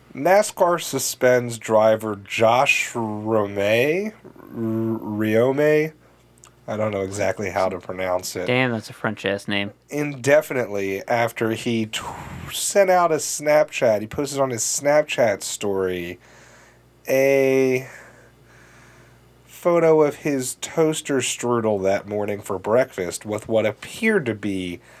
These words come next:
Speaker 1: a swastika drawn w-, with the vanilla icing.
Speaker 2: Yes.
Speaker 1: Now, we both kinda had a similar statement where, I mean, his argument was, "Oh, I didn't even realize it was a swastika." We're like, "Eh,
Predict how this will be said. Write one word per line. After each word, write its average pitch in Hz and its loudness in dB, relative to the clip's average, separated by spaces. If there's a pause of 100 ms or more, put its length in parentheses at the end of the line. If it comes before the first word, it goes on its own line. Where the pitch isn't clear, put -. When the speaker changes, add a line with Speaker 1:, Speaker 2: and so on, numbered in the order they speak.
(180)
Speaker 1:
a 107 -4
swastika 151 0
drawn 85 -4 (720)
w-, - -14 (160)
with 113 -2
the 98 -2 (920)
vanilla 101 -2
icing. - -8 (200)
Speaker 2:
Yes. - -10 (800)
Speaker 1:
Now, 107 2 (2000)
we 170 2
both 139 0
kinda 135 2
had 127 4
a 110 -2
similar 160 2
statement 117 0
where, 113 4
I - -20
mean, 123 -2
his 170 4
argument 147 4
was, 135 4
"Oh, 143 6
I 143 6
didn't 139 -2
even 131 2
realize 123 4
it 117 -2
was 113 0
a 101 -4
swastika." 117 2
We're 120 2
like, 113 4
"Eh, 302 -4